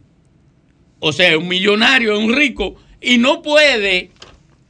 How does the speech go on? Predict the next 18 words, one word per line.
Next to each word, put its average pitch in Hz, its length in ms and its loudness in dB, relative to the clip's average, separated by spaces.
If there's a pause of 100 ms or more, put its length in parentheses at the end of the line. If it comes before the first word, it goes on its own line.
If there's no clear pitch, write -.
(640)
no 247 240 -2
puede 202 640 0 (540)
asumir 226 500 0
la 277 180 0
propiedad 233 840 0 (760)
de 208 520 2
él 170 200 -6 (1000)
en 202 120 -4
San 220 200 0
Pedro 277 260 2
de 269 80 0
Macorís 226 600 -2 (540)
porque 240 800 2
los 233 300 -2
ocupantes 233 760 0
tienen 233 340 -2
el 220 100 2
respaldo 196 680 -4